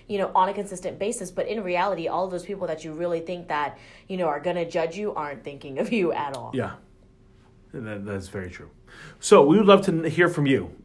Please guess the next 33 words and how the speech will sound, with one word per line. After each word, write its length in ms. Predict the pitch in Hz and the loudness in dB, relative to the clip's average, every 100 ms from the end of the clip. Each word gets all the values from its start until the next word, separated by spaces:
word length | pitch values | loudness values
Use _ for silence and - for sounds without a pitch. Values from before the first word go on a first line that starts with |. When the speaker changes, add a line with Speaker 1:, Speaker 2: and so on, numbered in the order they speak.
| _ | _
Speaker 2:
and 380 | 131 123 120 127 | -6 -4 -4 -4
wanna 280 | 151 135 135 | -2 0 0
know, 420 | 131 127 123 117 - - - | 2 2 2 -2 -6 -20 -12
have 240 | - 123 | -6 -2
you 120 | 160 | 2
have 200 | 196 143 | 2 2
any 440 | 123 110 104 104 - | 0 0 -2 -6 -8
revelations 800 | 131 131 120 120 120 117 107 95 | 0 2 4 2 2 0 -6 -4
lately 540 | 110 107 107 104 101 - - - | -4 -4 -4 -4 -6 -10 -20 -6
with, 500 | 110 107 104 - - _ _ _ _ | -2 -2 -4 -14 -20 _ _ _ _
um, 280 | 117 104 101 | -10 -8 -6
the 80 | 104 | -4
moon 300 | 113 120 110 | -2 0 0
being 200 | 107 104 | -2 -4
in 340 | 101 98 98 - | -6 -6 -10 -12
Capricorn? 680 | - 123 120 - 98 82 | -8 -6 -8 -10 -12 -6
Speaker 1:
<laughs> 0 | |
Speaker 2:
<laughs> 40 | - | 0
Uh, 1080 | 269 254 233 220 139 117 151 147 156 - - - - | 2 4 4 6 4 8 8 10 8 6 0 -4 4
and 200 | 160 156 | 8 8
also, 360 | 175 226 165 | 8 8 8
if 120 | 147 143 | 8 6
you 100 | 160 | 6
have, 220 | 185 156 | 6 4
so 140 | 156 | 2
feel 200 | 135 190 | 4 2
free 200 | 196 190 | 4 4
to 220 | 147 151 | 2 0
email 260 | 208 156 120 | 2 2 2
us. 420 | 117 156 - - - - - - - _ 214 | 0 -2 -4 -10 -16 -20 -20 -20 -20 _ 0
Speaker 1:
Our 200 | 220 - | 0 0
email 320 | 240 240 233 | -2 0 0
is 320 | 202 208 202 | 0 -2 -2